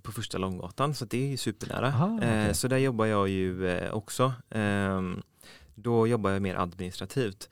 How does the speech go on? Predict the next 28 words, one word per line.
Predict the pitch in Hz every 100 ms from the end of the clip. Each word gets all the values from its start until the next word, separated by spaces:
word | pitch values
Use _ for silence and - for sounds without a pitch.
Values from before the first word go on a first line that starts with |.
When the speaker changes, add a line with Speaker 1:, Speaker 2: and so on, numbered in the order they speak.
| -
Speaker 2:
Mm. | 90
Speaker 1:
Så | 107
att | 110
jag | 127
har | 131 113
ju | 110
liksom | 104 107
tre | - - 131 147 147
delar | 131 98 92
då, | 95
som | - 107
är | 101
min | 110
egen | 110 113
musik, | 143 - 101 - -
att | 107
skriva | - 104 92
om | 92
musik | 95 90 87 -
och | 98 -
att | -
jobba | 98 98 87 87
då. | 85 92 - - - 104
Eh, | 95 90 90 85 82 - -
så | -
att, | 113 - 117
eh, |
Speaker 2:
Mm. | 104 101 98 101